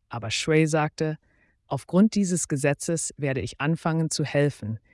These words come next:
jeden Sitz umzudrehen, den ich kann." Mindestens zwei Dutzend Bundesstaaten haben Alien Land Laws verabschiedet oder vorgeschlagen,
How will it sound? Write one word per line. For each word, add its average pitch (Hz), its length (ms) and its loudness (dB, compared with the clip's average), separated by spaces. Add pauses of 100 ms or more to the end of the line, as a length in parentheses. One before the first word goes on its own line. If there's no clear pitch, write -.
(140)
jeden 170 440 4
Sitz 175 380 0
umzudrehen, 117 800 -4 (200)
den 117 160 -4
ich - 200 -12
kann." 82 300 -14 (920)
Mindestens 185 640 2
zwei 175 300 4
Dutzend 175 480 0
Bundesstaaten 123 840 0 (220)
haben 131 400 -4
Alien 165 440 4
Land 135 360 0
Laws 127 360 0
verabschiedet - 840 -8 (300)
oder 127 220 -6
vorgeschlagen, 117 840 -2